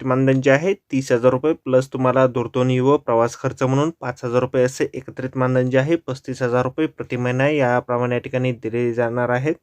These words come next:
शैक्षणिक अर्थ जे आहे या पदासाठी तुमची मान्यताप्राप्त विद्यापीठात कायदा पदवीधर तुम्ही असणं आवश्यक आहे. त्याचबरोबर सनद धारण तुम्ही केलेली असली पाहिजे.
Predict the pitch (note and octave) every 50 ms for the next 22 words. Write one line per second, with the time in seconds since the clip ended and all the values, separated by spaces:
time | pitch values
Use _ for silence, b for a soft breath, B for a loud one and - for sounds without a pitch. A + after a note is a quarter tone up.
0 | _ _ _ _ _ b b b b b b b b b b b b - - C#3+
1 | C3+ - - E3 F3 E3+ F3+ E3+ - E3 D#3+ E3+ E3 D#3+ F#3 G#3 G3+ F3+ D3+ C3
2 | - C3 C3+ C3 - C3+ C3+ C#3 C3+ C3+ C3+ C3+ C3+ - - D3+ D3+ - - _
3 | _ - C3+ B2 B2 B2+ B2+ - C3+ C3 - C3+ B2+ - - C3+ C3 B2+ B2+ B2+
4 | B2+ B2+ - C3+ C3+ C#3 C#3 C#3 _ _ - - A2 A#2 A2+ C3 B2+ B2+ - C#3
5 | C3 C3 B2 B2+ B2 B2+ C3+ B2+ - - - _ _ _ _ - B2 B2+ B2+ A#2+
6 | A#2+ A#2+ - - C#3 C3 - _ - B2 A#2 - - B2+ B2+ B2+ C3+ C3 E3+ G#3+
7 | - b b b b b b b b - B2 B2+ C3 C3 C3+ C#3 C#3+ C#3+ C#3+ D3
8 | D3 C#3+ - - C3+ B2+ C3+ C3+ C3 B2+ B2+ C3+ C#3 C3+ C3 C3+ C3+ C3 C#3 C3
9 | C#3 C3+ C3+ A#2+ A2 B2 B2+ B2+ C3 C3 C3 C#3 - - C#3+ C3+ C3+ C3 C3 C3+
10 | D3 E3